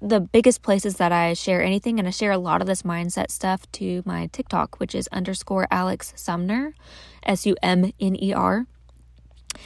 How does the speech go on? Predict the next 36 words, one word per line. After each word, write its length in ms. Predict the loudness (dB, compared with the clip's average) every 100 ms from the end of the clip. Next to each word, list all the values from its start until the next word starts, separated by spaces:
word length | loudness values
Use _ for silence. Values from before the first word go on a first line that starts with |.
| -8
There's 140 | 0 4
a 100 | 4
ton 220 | 2 2
of 60 | 2
mindset 400 | 2 0 -2 -2
stuff. 220 | -2 -4
There's 200 | -2 -4
a 40 |
ton 180 | -2 -2
of 120 | 0
single 460 | 0 0 2 4 4
mom 380 | 2 2 2 -2
stuff 360 | -4 -4 -4
on 200 | -4 -4
there 340 | -2 -4 -6 -6
if 140 | -6 -4
you 80 |
need 220 | -4 -4 -6
things 300 | -6 -6 -8
to, 280 | -8 -6 -8 -14 -20 -20 -16 -6
um, 480 | -4 -4 -6 -8 -10 -6
relate 340 | -2 0 -2 -4
to. 380 | -4 -2 -2 -6 -14 -20 -20 -12
But 380 | 0 4 4 2
I'm 100 | 0
hoping 240 | 2 2 2
to 60 |
put 200 | 0 2
out 160 | 2 2
more 580 | 2 2 2 2 0 -2 -10 -20 -6
things 340 | -2 0 -2
for 240 | -2 -2 0
photographers 580 | 0 0 0 -2 -6 -6
and 80 |
creative 280 | -4 -4 -2
speci-, 280 | -6 -10 -12